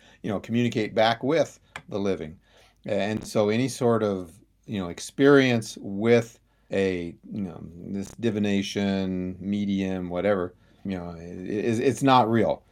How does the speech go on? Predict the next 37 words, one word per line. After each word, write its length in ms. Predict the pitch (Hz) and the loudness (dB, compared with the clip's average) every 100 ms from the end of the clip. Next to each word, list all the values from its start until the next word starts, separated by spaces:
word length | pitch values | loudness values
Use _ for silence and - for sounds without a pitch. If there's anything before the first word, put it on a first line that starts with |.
| _ _ | _ _
particularly 460 | - 104 120 107 98 | -8 -4 -2 0 0
within 260 | 98 98 | -2 0
Bible 280 | 92 98 95 | 4 4 4
times. 340 | - 87 82 - | -4 -8 -8 -6
Whether 360 | 120 143 151 147 | 8 8 10 6
in 240 | 127 117 | 2 -4
some 360 | 104 147 147 139 | -2 2 2 2
ways 480 | 131 127 120 110 | 2 2 0 0
they 300 | 107 120 123 | 2 4 6
are 300 | 120 113 110 | 8 10 8
interacting 880 | 110 120 120 107 107 113 117 107 101 | 4 -2 -2 2 4 4 0 -4 -2
with 140 | 98 | -2
some 340 | - 117 110 95 | 0 0 0 -2
demon 800 | 90 107 117 123 120 123 127 123 - - | -4 -2 0 2 2 0 -2 -6 -14 -12
that 200 | - 113 | 0 0
was 300 | 107 107 101 | 2 0 -2
pretending 800 | 95 - 90 - 110 117 135 147 | -4 -10 -10 -4 -4 0 -2 -2
to 120 | 143 | 0
be 200 | 131 139 | 2 2
the 140 | 135 135 | 2 0
dead 280 | 135 143 131 | 2 2 2
person, 540 | 139 139 - 165 196 - - _ _ - | -2 -4 -4 -8 -8 -12 -20 _ _ -6
or 220 | 107 101 | -2 0
whether 400 | 104 107 107 104 | 2 2 2 -2
the, 280 | 98 95 95 | 0 -2 -2
the 100 | 98 | -2
medium 420 | 101 107 107 101 | -2 -2 -2 -2
was 120 | 95 | -4
just 180 | 98 95 | -6 -8
kind 180 | - 95 | -6 -6
of 80 | |
making 600 | 85 87 92 110 120 123 | -6 -6 -4 -4 -2 -2
it 180 | 117 95 | -2 -2
up 380 | 87 92 104 - - _ _ - | -4 -2 -4 -6 -18 _ _ -10
and 180 | 95 92 | -8 -8
faking 600 | - 95 92 - 113 117 | -8 -4 -4 -2 0 2
it. 300 | 120 120 | 0 -2